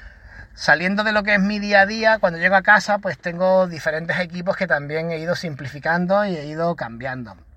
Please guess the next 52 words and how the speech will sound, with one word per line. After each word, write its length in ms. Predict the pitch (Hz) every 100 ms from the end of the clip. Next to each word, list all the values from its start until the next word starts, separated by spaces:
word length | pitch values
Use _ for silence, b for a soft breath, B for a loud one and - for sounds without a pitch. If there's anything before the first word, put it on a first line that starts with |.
| -
Eh, 420 | 143 143 143 143
empecé 600 | 143 135 143 135 170 190
el 80 | 196
año 200 | 196 196
dos 100 | 190
mil 160 | 185 190
veintiuno 400 | 185 175 190 202
con 100 | 180
una 140 | 180
super 360 | - 160 156 139
torre 360 | - 151 156
gaming 420 | 143 156 165 160 151
que 120 | 139
me 100 | 151
monté 280 | 147 143 156
en 40 |
el 120 | 147
confinamiento, 840 | 139 139 151 143 156 180 165 160 180 B B B B B B
de 120 | 113
estas 240 | 123 - -
torres 320 | 143 135 123
de 100 | 127
cristal. 540 | 123 - - 139 147
Eh, 160 | 135 143
la 100 | 135
verdad 180 | 147 196
que 120 | 240
es 40 |
muy 240 | 208 165 185
bonita, 480 | 151 120 156 143 123
mandé 380 | 127 135 160
lo, 380 | 165 175 165 160
la 120 | 143
foto 640 | - 160 160 160 160 151 156
una 180 | 156
vez 120 | 151 151
montada. 580 | 143 139 170 170 180 - B B
Además 220 | 151 202
creo 140 | 220 226
que 80 |
ha 40 | 202
sido 220 | 214 220
la 140 | 196
ta-, 160 | 170 196
la 340 | 170 160 156 143
torre 480 | - 196 196 220
que 100 | 190
más 180 | 170 175
bonita 320 | 170 175 180
me 120 | 165 139
ha 80 |
quedado, 420 | 127 120 107 92